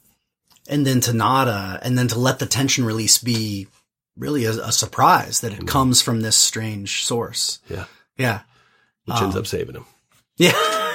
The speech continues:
Speaker 2: Mm-hmm.
Speaker 1: When have I opened my mouth in defense of God
Speaker 2: Mm-hmm.
Speaker 1: and gotten in the way of,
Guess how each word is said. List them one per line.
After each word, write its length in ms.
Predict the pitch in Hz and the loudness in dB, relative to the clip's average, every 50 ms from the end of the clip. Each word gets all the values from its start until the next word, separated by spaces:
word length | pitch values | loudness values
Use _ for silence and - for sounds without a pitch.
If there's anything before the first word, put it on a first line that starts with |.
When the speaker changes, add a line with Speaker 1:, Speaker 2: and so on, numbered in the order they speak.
| - - - - - - - - _ _ _ _ _ _ _ _ _ _ 131 131 - _ - - - _ - | -8 -10 -12 -12 -14 -16 -20 -20 _ _ _ _ _ _ _ _ _ _ -14 -14 -14 _ -16 -16 -16 _ -12
Speaker 2:
Mm-hmm. 840 | 85 92 92 - _ _ _ - - - 123 117 131 127 120 110 104 - _ | -10 -10 -10 -12 _ _ _ -20 -12 -8 -6 -6 -4 -4 -6 -6 -8 -12 _
Speaker 1:
When 260 | - - 165 175 190 | 0 2 4 6 6
have 240 | 190 180 170 151 131 | 6 6 6 4 4
I 340 | 135 131 135 131 127 127 - - - - - - - _ - | 2 2 2 0 0 -2 -4 -10 -20 -20 -20 -20 -12 _ 2
opened 360 | 175 185 185 190 208 196 190 | 4 4 6 4 4 4 4
my 180 | 185 180 185 180 | 2 2 2 2
mouth 560 | 147 127 120 113 110 113 120 - - - - _ _ _ _ _ _ _ _ _ - | 2 0 0 -2 -4 -6 -10 -12 -18 -20 -20 _ _ _ _ _ _ _ _ _ -2
in 600 | 143 139 135 131 127 123 123 123 120 120 - - _ _ _ _ _ _ _ 123 - - | -2 0 0 0 -2 -2 -4 -4 -6 -8 -10 -16 _ _ _ _ _ _ _ -20 -10 -8
defense 580 | 131 127 - - 165 139 151 151 - - - | -8 -6 -4 -2 0 0 2 2 4 4 2
of 300 | 151 143 131 123 - - - | 2 0 -2 -8 -12 -10 -4
God 420 | 135 110 90 80 92 98 95 110 | -2 -2 0 0 0 0 -2 -2
Speaker 2:
Mm-hmm. 240 | 107 95 87 85 - _ _ _ _ _ _ _ _ _ | -2 -4 -4 -4 -8 _ _ _ _ _ _ _ _ _
Speaker 1:
and 240 | - 123 123 123 110 | -6 -4 -4 -2 0
gotten 360 | 127 143 127 117 107 135 135 | 2 2 2 2 0 -4 -4
in 120 | 127 127 123 | -4 -2 -2
the 100 | 120 117 | -2 0
way 480 | 117 113 107 101 92 92 95 113 - _ _ _ _ _ _ _ _ _ _ | 0 -2 -2 -2 -4 -6 -8 -10 -12 _ _ _ _ _ _ _ _ _ _
of, 640 | 117 113 107 104 101 98 98 107 - - - _ | -8 -6 -6 -6 -6 -8 -10 -12 -14 -18 -20 _